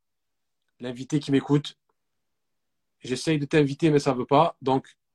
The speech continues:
appuie sur la petite caméra qui est en bas à côté des commentaires et tu me fais une demande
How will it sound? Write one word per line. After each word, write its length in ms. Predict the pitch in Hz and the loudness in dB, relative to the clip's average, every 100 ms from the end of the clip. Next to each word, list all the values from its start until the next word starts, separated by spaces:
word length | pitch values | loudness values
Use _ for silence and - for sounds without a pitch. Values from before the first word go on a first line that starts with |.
| _ _ | _ _
appuie 240 | 156 147 160 | -4 -2 -4
sur 140 | 165 | -2
la 80 | 147 | -2
petite 240 | 151 - | -4 -8
caméra 500 | - 147 143 135 147 _ _ _ _ _ _ _ _ _ _ | -2 0 2 2 2 _ _ _ _ _ _ _ _ _ _
qui 120 | - 127 | -14 -8
est 100 | 143 | -6
en 60 | |
bas 180 | 135 147 | -2 -2
à 40 | - | -4
côté 200 | 135 139 | -6 -8
des 80 | |
commentaires 600 | 131 139 120 139 156 - _ _ _ _ _ _ _ _ _ | -8 -8 -4 -2 -2 -6 _ _ _ _ _ _ _ _ _
et 80 | - | -20
tu 140 | - 127 | -14 -8
me 40 | |
fais 120 | - | -4
une 100 | 127 | -2
demande 380 | 120 123 131 | 0 0 0